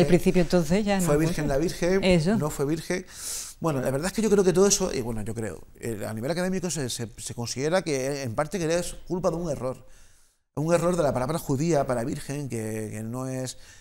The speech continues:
Speaker 1: exactamente virgen, sino más bien es muchacha en edad de casar.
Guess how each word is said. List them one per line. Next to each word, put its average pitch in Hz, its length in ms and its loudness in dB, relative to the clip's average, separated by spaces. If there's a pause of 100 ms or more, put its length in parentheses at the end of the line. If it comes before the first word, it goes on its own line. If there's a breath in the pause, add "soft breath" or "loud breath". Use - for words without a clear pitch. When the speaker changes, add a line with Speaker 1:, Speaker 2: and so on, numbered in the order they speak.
(160 loud breath)
Speaker 1:
exactamente 131 720 -2
virgen, 147 320 -4
sino 123 160 -6
más 120 120 -4
bien 139 300 -6
es 131 240 -6 (120)
muchacha 120 500 -6
en 139 80 -4
edad 131 200 0
de 139 80 -4
casar. - 540 -2